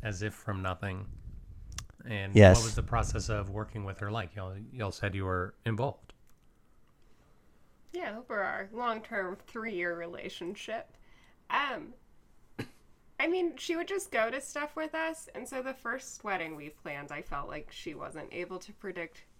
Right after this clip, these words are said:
Speaker 3: one hundred percent of things, but by the third wedding we planned together, she could literally predict everything I was going to choose.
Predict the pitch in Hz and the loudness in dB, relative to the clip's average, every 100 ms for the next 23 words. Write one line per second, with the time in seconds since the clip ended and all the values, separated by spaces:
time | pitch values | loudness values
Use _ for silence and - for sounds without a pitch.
0 | - - 185 185 160 156 180 180 185 170 | -20 -10 -6 -4 -6 -6 -6 -8 -6 -6
1 | 170 - 196 208 214 - 175 180 185 165 | -6 -8 -8 -8 -10 -4 -4 -2 -4 -4
2 | 170 208 302 247 - - - - - - | -6 -4 -4 -2 -4 -6 -10 -12 -10 -8
3 | 185 190 - - - - - - - - | -8 -6 -6 -6 -8 -8 -12 -20 -20 -18
4 | - - - - 214 196 196 196 190 185 | -16 -16 -8 -2 -2 0 0 0 0 0
5 | 156 165 - 147 165 - 160 156 151 170 | -2 -4 -6 -4 -6 -4 -2 -2 -4 -6
6 | 147 - - 180 - - 190 185 - - | -4 -4 -6 -8 -8 -8 -8 -10 -10 -8
7 | 156 151 - - | -8 -10 -12 -12